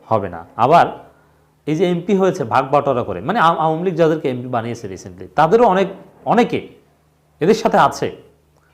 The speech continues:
এবং ইম্পর্টেন্টলি রওশন এরশাদ কিন্তু সবাইকে বহিষ্কার করেনি, এই দুইজনকে বহিষ্কার করে অন্য সবাইকে স্বপদে বহাল রেখেছে। এর মানে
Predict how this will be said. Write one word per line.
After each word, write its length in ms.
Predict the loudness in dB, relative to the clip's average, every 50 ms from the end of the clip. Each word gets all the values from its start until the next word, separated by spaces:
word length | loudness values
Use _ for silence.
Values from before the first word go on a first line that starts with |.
| _ _ _
এবং 220 | -4 -2 -2 0 -2
ইম্পর্টেন্টলি 640 | 0 2 2 2 4 2 0 -6 -6 -8 -12 -12 -16 _ -20 -20 -20 -20 _ _ _ _ -2
রওশন 200 | -2 -2 -2 -4
এরশাদ 240 | -4 -4 -4 -4 -4
কিন্তু 160 | -6 -8 -6
সবাইকে 380 | -4 0 2 2 2 2 0 -2
বহিষ্কার 360 | -2 -2 -2 -2 -2 -2 -2
করেনি, 260 | -2 -4 -6 -8 -8
এই 120 | -10 -6 -4
দুইজনকে 400 | -4 -4 -4 -4 -6 -6 -6 -4
বহিষ্কার 300 | -4 -4 -4 -6 -6 -4
করে 240 | -4 -4 -4 -4 -8 -14 -20 -16 _ -6
অন্য 200 | -6 -4 -4 -4
সবাইকে 560 | -2 -2 0 0 0 0 -2 -2 -4 -6 -10 -16 -20 _ _ _ _ _ _
স্বপদে 380 | -2 0 2 2 2 2 0 0
বহাল 320 | 0 2 2 2 2 2
রেখেছে। 440 | 0 -4 -4 -6 -8 -10 -12 -16 -16 _ _ _ _ _ _ _ _ _ -4
এর 100 | -2 0
মানে 440 | 0 2 0 0 -2 -4 -8 -12